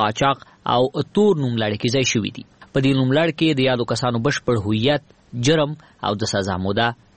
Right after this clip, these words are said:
ذکر شوې ده. د نوملړ پر بنسټ د دې کسانو له ډلې یو پنځوس تنه د نشه یي توکو په قاچاق، یو سل شپږ پنځوس تنه په اعدام، یو سل پنځه تنه په قتل، څلور دېرش تنه په انسان تښتونې مجرم پېژندل شوي دي او څلور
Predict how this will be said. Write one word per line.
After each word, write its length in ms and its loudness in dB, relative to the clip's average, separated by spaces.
ذکر 140 0
شوې 240 -2
ده. 40 -16
د 20 6
نوملړ 340 2
پر 140 0
بنسټ 340 0
د 40 0
دې 180 2
کسانو 280 0
له 140 2
ډلې 280 2
یو 80 4
پنځوس 320 0
تنه 240 0
د 80 2
نشه 180 0
یي 100 0
توکو 180 -2
په 180 -2
قاچاق، 360 0
یو 160 2
سل 120 2
شپږ 360 -4
پنځوس 320 0
تنه 200 0
په 120 0
اعدام، 320 0
یو 160 4
سل 220 0
پنځه 320 0
تنه 180 0
په 140 -6
قتل، 260 -2
څلور 340 4
دېرش 240 0
تنه 220 -2
په 100 0
انسان 300 -4
تښتونې 380 0
مجرم 420 -2
پېژندل 480 -2
شوي 240 0
دي 60 0
او 140 2
څلور 340 2